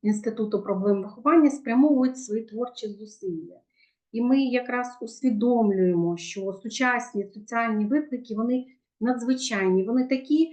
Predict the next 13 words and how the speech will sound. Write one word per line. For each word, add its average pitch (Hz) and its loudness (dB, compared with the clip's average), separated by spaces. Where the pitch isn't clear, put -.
що 233 -6
вимаг-, 226 -2
вимагають 226 -2
від 202 -6
нас 220 -4
неординарних, 202 -4
е, 196 -6
рішень. 196 -4
Ми 220 2
розуміємо, 254 4
що 196 -2
війна 233 0
позбавила 202 -2